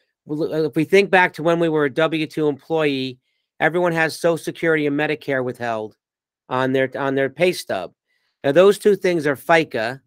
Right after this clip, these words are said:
and, and that's seven point six five percent. So now people don't realize that your boss at the time had to, had to match that. So that's fifteen point three percent. So that goes to the government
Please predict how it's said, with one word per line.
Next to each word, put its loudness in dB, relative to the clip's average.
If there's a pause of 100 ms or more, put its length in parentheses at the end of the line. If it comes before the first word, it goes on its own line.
(500)
and, -2
and -2
that's 0
seven 2
point -2
six -6
five 0
percent. -10 (840)
So -2
now 4
people 4
don't 2
realize 0
that 2
your -2
boss 0
at -6
the -6
time -4
had 0
to, -6
had 0
to -6
match 0
that. -8 (580)
So -2
that's 2
fifteen 0
point -2
three -4
percent. -8 (640)
So 4
that -2
goes 2
to -10
the -2
government -4